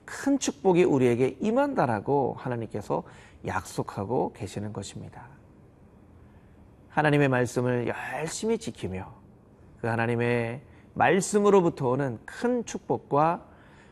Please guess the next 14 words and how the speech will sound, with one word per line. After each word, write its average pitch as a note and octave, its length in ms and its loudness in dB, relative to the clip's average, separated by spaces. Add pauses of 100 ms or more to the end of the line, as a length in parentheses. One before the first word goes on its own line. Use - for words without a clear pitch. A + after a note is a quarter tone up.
아름다운 A3 640 2
선물을 B2 640 -2
받아 G#2+ 300 -2
누릴 D3 300 0
수 - 140 -6
있는 C#3 480 -2 (520)
저와 G#2 220 -4
여러분이 G#2+ 300 -2
되기를 G2+ 320 -4
주님의 A2 400 -6
이름으로 F#2 400 -8
축복합니다. - 960 -12 (500)
함께 A2 380 -2
기도하겠습니다. A2 840 -2